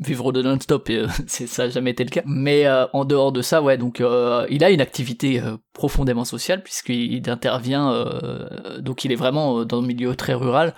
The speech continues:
et il intervient, euh, dans bibliothèque ou, euh, médiathèque, euh, mobile, euh, auprès des écoles notamment.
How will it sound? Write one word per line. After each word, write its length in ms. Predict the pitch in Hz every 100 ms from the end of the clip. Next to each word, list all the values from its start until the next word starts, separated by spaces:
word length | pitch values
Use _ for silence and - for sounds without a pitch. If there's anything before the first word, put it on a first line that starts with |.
| -
et 140 | 143
il 60 | 139
intervient, 640 | 123 131 117 117 139 139
euh, 300 | 120 120 120
dans 200 | 123 123
bibliothèque 760 | 139 135 139 131 143 143 135
ou, 160 | 131 123
euh, 180 | 123 120
médiathèque, 580 | 127 120 127 131 131 123
euh, 360 | 117 123 120
mobile, 440 | 127 139 180 165 -
euh, 380 | - 113 113 110
auprès 240 | - -
des 240 | 123 120 135
écoles 240 | 131 156
notamment. 480 | 147 127 127 135 147